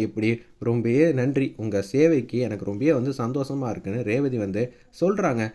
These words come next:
"என்னடா, எனக்கு வேற ஒரு பட்டத்தை வந்து கொடுத்துருவீங்க போல இருக்கே" அப்படின்னு சொன்னோன்னே அவங்க மட்டும் கோச்சிட்டு வந்து போறாங்க. சுத்தி இருக்கிற எல்லாரும் வந்து சிரிக்கிறாங்க. "மாப்பிள்ளை, வீட்டுக்குள்ள வாங்க." "இல்ல மாமா, அவங்களுக்கு பிடிக்காம வந்தா சரி வராது." "என்ன மாப்பிள்ளை, அதுக்குன்னு விடிய விடிய இங்கேயா உட்காந்துக்கிட்டு இருப்பீங்க?"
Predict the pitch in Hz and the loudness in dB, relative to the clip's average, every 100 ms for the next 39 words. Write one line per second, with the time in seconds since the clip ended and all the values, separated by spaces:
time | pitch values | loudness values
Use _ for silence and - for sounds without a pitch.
0 | _ - 123 165 160 107 117 - - 123 | _ -4 0 2 2 0 -4 -8 -4 -4
1 | 127 113 110 104 147 170 139 117 127 156 | 0 0 0 0 0 2 0 -2 -6 -2
2 | 156 127 131 139 160 151 135 110 110 110 | -2 0 -2 -2 0 2 2 -2 0 -2
3 | 101 107 98 95 127 156 135 117 113 123 | -2 -2 -2 -2 -4 -4 -2 -2 -4 -6
4 | - - 190 175 110 104 156 - 156 156 | -14 -2 0 2 0 -2 -2 2 2 2
5 | 135 117 143 135 143 123 113 101 - - | -4 -2 0 0 2 0 -2 -4 -10 -10
6 | 156 196 147 117 104 98 104 131 131 131 | -2 0 0 0 0 0 -2 -2 -4 -4
7 | 131 131 110 101 98 - _ 104 131 - | -6 -4 -4 -4 -8 -14 _ -4 -4 0
8 | 113 104 123 175 175 147 117 104 101 101 | -2 0 -2 0 0 2 2 -2 -6 -10
9 | _ 101 95 127 139 113 101 95 - _ | _ -10 -4 -2 0 -2 -4 -6 -8 _
10 | _ 104 120 110 104 - 156 156 143 135 | _ -2 0 0 -4 -4 -4 0 0 0
11 | 147 104 98 113 - 117 131 107 101 98 | -2 -4 -4 -6 -4 -2 0 0 -2 -2
12 | 98 - - - 113 143 226 170 113 101 | -6 -10 -20 -12 -4 -2 0 -2 -2 -4
13 | 95 90 143 143 131 113 147 156 120 131 | -4 -4 -4 -4 -4 0 2 2 2 -2
14 | 120 123 147 113 - 135 131 120 98 - | -4 -2 0 -2 -2 -2 0 -4 -6 -6
15 | 107 | -4